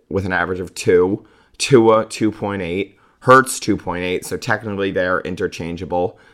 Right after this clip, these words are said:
Sam at three, and Locke at four point three. So, uh, ultimately, because I just saw Tua come up at one more, I'm gonna put Tua higher, so the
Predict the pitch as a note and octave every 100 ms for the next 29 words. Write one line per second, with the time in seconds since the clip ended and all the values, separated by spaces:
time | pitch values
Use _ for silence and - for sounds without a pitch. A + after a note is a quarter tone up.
0 | - - - G2+ G#2 G#2+ - - G#2+ F#2
1 | E2+ F2 - F2+ F2+ F#2 F2+ - D#2 -
2 | E2+ D#2+ - C#2+ - - C2 G#1+ _ _
3 | - - E2+ D2 D2+ - _ _ - -
4 | - B2 C3+ B2+ A2 B2 G2 G2+ A#2 G#2
5 | G2 F#2 - F#2 F2 - G#2+ G2+ - G2+
6 | F#2 E2+ - D#2 - F#2 G2+ A#2 B2 B2
7 | B2 A#2 - _ E2+ F#2+ - F#2+ - -
8 | G#2 G#2+ G#2+ F#2+ _ - - F#2 G2+ A#2
9 | A#2 - F2+ E2+ - F2+ G#2 F#2 E2+